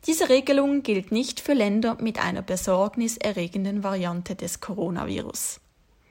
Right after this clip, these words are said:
Wenn du in die Ferien gehst, dann klär bitte zuerst ab, ob du bei der Einreise in die Schweiz in die Quarantäne musst und auch, ob du für die Einreise in dein Ferienland einen Corona-Test benötigst.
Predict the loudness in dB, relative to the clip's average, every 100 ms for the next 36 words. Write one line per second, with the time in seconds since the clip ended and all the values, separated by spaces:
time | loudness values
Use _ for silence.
0 | _ _ _ _ _ 0 2 4 4 4
1 | 4 6 6 6 4 4 4 2 0 0
2 | 2 6 6 4 0 0 0 2 2 2
3 | 6 6 4 -14 -14 -14 2 4 6 8
4 | 8 8 8 6 6 6 6 4 2 2
5 | 2 0 2 2 2 0 -2 -2 0 -2
6 | -2 -2 -2 -2 0 0 -2 -6 -18 -18
7 | -18 -4 2 6 8 8 6 -2 -14 4
8 | 6 6 4 4 4 6 6 6 6 8
9 | 6 6 2 2 2 0 2 4 4 4
10 | 4 4 2 0 0 2 0 0 0 2
11 | 0 -2 -4 -4 -4 -6 0 2 0 -2
12 | -8 -8 -12 -14